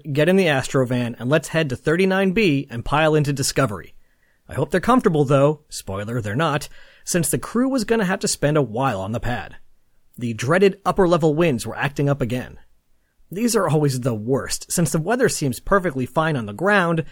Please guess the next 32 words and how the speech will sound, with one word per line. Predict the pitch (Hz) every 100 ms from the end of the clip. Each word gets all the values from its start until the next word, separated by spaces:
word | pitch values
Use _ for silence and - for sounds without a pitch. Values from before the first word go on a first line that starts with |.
| - -
but | 254 254 -
things | 208 208
can | 208
be | 196
a | 165
little | 180
different | 156 180 160 113
a | 110
few | 139 143
miles | 135 135 123
up. | 127 107 - - - _ _ _ _ _ _
The | 147
winds | 175 220 196
caused | - 180 135
an | 143
hour-long | 131 165 202 190 170 156
delay, | 135 160 120 92
since | - - 143
there | - 143
was | 139
concern | 139 - 190 208
that | 175
they | 147
could | 147
exceed | 127 - 185 202 180
the | 131
safe | - 170 185
structural | - - 175 - 147 131
limits | 180 143 -
of | 101
the | 104
wings. | 139 180 87 - -